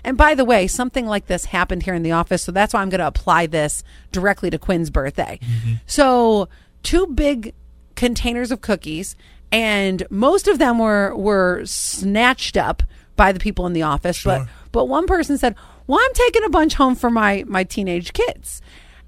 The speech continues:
Speaker 1: And I said,
Speaker 2: And it
Speaker 1: "Quinn."
Speaker 2: wasn't even just one. You know, it was a, it was like, it was
Speaker 1: A
Speaker 2: like,
Speaker 1: pile.
Speaker 2: I was like, "Let me take this handful
Speaker 1: Yeah.
Speaker 2: and just go home with it."
Speaker 1: Quinn's so ticked about this. He's
Speaker 2: Upset.
Speaker 1: like, "Dude, no, the cookies are for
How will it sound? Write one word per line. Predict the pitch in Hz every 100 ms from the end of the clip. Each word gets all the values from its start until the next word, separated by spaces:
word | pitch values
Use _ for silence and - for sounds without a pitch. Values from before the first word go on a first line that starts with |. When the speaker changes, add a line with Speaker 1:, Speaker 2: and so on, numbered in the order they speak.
| - 269
Speaker 1:
And | 285
I |
said, | - 147
Speaker 2:
And |
it | 180
Speaker 1:
"Quinn." | 233
Speaker 2:
wasn't | 202
even | 139 120
just | 110 110 - 110
one. | 107 110 107 98 - - -
You | 123
know, | 123
it |
was | 151 127
a, | 113 -
it |
was | 139
like, | 131 110
it | -
was | 117
Speaker 1:
A | 165
Speaker 2:
like, | 202
Speaker 1:
pile. | - 311 285 269 214 185
Speaker 2:
I |
was | 160
like, | 139
"Let | 139
me | 160
take | 156 127
this | 120 - - - - - 135 123
handful | 143 151 160 170 - 123 113 - - -
Speaker 1:
Yeah. | 294 339 - - - -
Speaker 2:
and | 185
just | 175 143 131
go | 131
home | 131 131
with | 120 90
it." | - -
Speaker 1:
Quinn's | - 523 494 -
so | - 320 311 320 415
ticked | - 370 302 233 220 - - -
about | 233 208 208
this. | 196 208
He's | 285 277
Speaker 2:
Upset. | 294 -
Speaker 1:
like, | - 220
"Dude, | 262 453 - - 254
no, | 392 427
the | 247
cookies | 381 480 453
are | 440
for | - 302 214 220 277